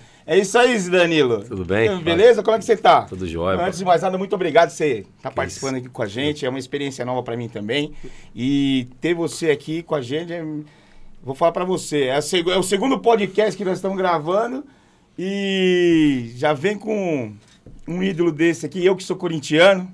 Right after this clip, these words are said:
Speaker 1: um pai corintiano, mãe corintiana, família inteira corintiana, então eu, eu tô até meio que tremendo aqui um pouco aqui, mas vamos lá.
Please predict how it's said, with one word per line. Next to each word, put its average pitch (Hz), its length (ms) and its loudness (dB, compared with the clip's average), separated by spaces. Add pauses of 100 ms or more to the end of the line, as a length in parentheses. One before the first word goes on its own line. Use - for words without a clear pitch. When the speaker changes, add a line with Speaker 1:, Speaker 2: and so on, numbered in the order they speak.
Speaker 1:
um 131 80 -14
pai 156 280 -2
corintiano, 156 720 0
mãe 160 160 0
corintiana, 151 760 -4 (680)
família 202 400 0
inteira 190 220 -4
corintiana, 185 480 -6
então 214 360 -4
eu, 202 280 -2
eu 190 140 -2
tô 190 100 -4
até 190 180 -8
meio 220 220 -2
que 208 140 -12
tremendo 170 440 -4
aqui 147 140 -6
um 139 80 -2
pouco 127 240 -6
aqui, 120 180 -8
mas 120 280 -8
vamos 175 280 2
lá. 160 200 4